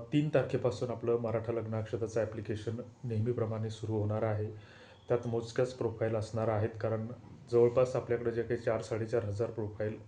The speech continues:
नोंद झालेल्या होत्या, तर त्या सगळ्या आपण हाईड केलेल्या आहेत. याचं प्रमुख कारण म्हणजे त्याच्यातल्या बऱ्याच प्रोफाईल अशा होत्या की, उदाहरणार्थ मुलांच्या प्रोफाईल,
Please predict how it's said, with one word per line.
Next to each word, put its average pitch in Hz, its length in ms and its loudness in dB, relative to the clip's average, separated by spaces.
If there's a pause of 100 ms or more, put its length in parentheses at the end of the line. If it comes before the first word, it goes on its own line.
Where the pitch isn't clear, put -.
नोंद 113 260 -2
झालेल्या 107 320 2
होत्या, 104 280 0 (520)
तर 127 60 0
त्या 131 140 2
सगळ्या 127 360 4
आपण 120 260 2
हाईड 117 300 2
केलेल्या 110 300 2
आहेत. 104 240 0 (500)
याचं 123 220 2
प्रमुख 131 260 0
कारण 120 340 0
म्हणजे 120 500 0 (120)
त्याच्यातल्या 120 580 0 (140)
बऱ्याच 135 360 2
प्रोफाईल 120 600 0
अशा 117 220 2
होत्या 117 320 2 (640)
की, 127 400 0
उदाहरणार्थ 117 500 0
मुलांच्या 113 480 2
प्रोफाईल, 107 540 -2